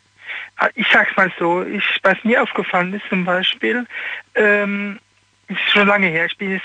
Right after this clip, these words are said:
zwei-, dreiundvierzig Jahre alt, äh, aber damals, als sie mit, die Schul-, mit der Schule oder mit dem Abitur fertig waren, sind auch einige zur Polizei gewechselt. Und diese haben sich, als sie auf der Polizeischule waren,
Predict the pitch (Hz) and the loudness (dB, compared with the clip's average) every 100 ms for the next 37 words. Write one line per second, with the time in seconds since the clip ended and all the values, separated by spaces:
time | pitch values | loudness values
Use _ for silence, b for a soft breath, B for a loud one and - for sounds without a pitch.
0 | - 185 185 180 - - 196 185 190 - | 0 2 2 -2 -2 2 2 0 -4 0
1 | 175 180 180 190 - B B B B - | 2 2 2 -2 -6 B B B B -10
2 | - 208 208 214 - 208 208 202 - 220 | -2 0 2 0 -2 -2 -2 -2 -2 0
3 | 226 220 220 - - 190 - 202 190 190 | 2 2 -2 -6 -4 -4 -2 0 2 2
4 | 180 - 226 214 190 180 220 202 196 190 | 2 0 0 0 2 2 2 0 0 0
5 | 185 185 170 196 180 254 220 - 175 202 | 0 0 0 -2 0 0 0 -2 -2 -2
6 | 240 214 208 196 196 190 190 190 - 185 | -4 -2 0 2 2 2 -2 -6 -4 -4
7 | 185 185 185 175 170 165 165 156 B B | 0 2 2 2 -2 0 -2 -4 B B
8 | B B - 175 214 208 226 - 175 180 | B B -2 2 2 4 2 2 2 0
9 | 202 190 - 226 - - - - 185 180 | -2 -4 -2 0 0 -4 -12 -2 0 2
10 | 185 170 170 - - 170 165 - 165 170 | -2 0 0 -2 -4 -2 -2 0 2 2
11 | - 196 190 190 - 220 202 202 202 214 | 2 -2 -4 -2 0 2 2 2 0 0